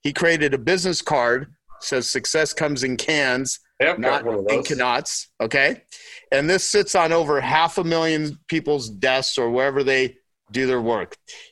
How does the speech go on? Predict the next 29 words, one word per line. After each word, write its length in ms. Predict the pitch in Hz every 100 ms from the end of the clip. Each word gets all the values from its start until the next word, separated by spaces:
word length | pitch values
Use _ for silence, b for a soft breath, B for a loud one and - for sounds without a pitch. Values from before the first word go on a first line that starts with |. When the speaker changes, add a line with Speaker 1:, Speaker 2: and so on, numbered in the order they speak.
| -
Speaker 1:
His 180 | 143 127
business 380 | 180 180 233
card 260 | - 185 170
is 140 | 147
a 60 | 139
heavy 380 | 143 160 180 175
eight-ounce 480 | 151 156 156 185 -
can, 500 | - 147 139 269 233 -
okay? 320 | 120 143 147 254 _ _ -
So 240 | - 135
it 80 | 120
says, 260 | - 139 -
"Success 380 | 123 - 147
comes 260 | - 151 143
in 80 | 156
cans, 400 | 147 135 135 113
not 180 | 120 123
in 100 | 147
cannots." 540 | 160 147 120 131 - B B B _
That 160 | 135 156
message 400 | 165 165 170 147
sums 320 | - 170 151
up 160 | 160 123
Joel's 280 | 147 156 151
philosophy 540 | 170 147 143 - 147
as 160 | 127 113
well 220 | 127 127
as 120 | 123
ours. 360 | 156 165 160